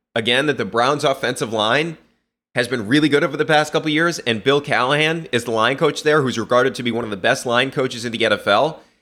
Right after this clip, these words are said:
And if you look at that team last year, really good offensive line. And here's another interesting note on Wheatley. If you look at Pro Football Focus as they graded out the preseason,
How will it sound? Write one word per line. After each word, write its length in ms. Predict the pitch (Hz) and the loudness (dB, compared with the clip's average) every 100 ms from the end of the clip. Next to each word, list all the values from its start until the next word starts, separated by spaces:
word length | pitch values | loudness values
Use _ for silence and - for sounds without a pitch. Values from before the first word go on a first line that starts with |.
| _ - | _ -2
And 280 | 123 120 120 | 0 0 -6
if 100 | 113 | -6
you 100 | 123 | -4
look 160 | 143 | -4
at 80 | 151 | 0
that 160 | 131 123 | -2 0
team 260 | 139 131 | -2 -2
last 340 | 123 113 110 - | 0 0 0 0
year, 320 | 113 170 180 - - | 0 0 -2 -16 -16
really 440 | 110 117 170 190 | -10 0 4 4
good 100 | 127 | 4
offensive 440 | 107 92 95 92 90 | 0 0 -4 -6 -6
line. 220 | 87 80 | -4 -4
And 100 | 117 | -6
here's 220 | 123 175 175 | -2 -2 0
another 280 | 170 160 | -2 -2
interesting 400 | 151 147 139 135 | -4 -6 -8 -4
note 140 | 131 127 | 0 0
on 140 | 110 | 0
Wheatley. 360 | 131 196 - - _ _ _ _ _ - | -2 -4 -6 -12 _ _ _ _ _ -4
If 140 | 135 | -2
you 120 | 151 | 0
look 160 | 165 180 | 0 -2
at 120 | - | -2
Pro 160 | 165 151 | 0 0
Football 380 | 160 156 147 | 0 0 0
Focus 380 | 120 143 139 135 | 2 0 0 -4
as 120 | 117 | -4
they 120 | 101 104 | -2 -2
graded 440 | 98 120 123 113 | 0 2 2 4
out 380 | 113 120 101 - - _ | 4 4 2 -2 -20 _
the 80 | 101 | -8
preseason, 760 | 95 196 202 110 95 95 95 | -2 -2 -2 -2 -2 -4 -6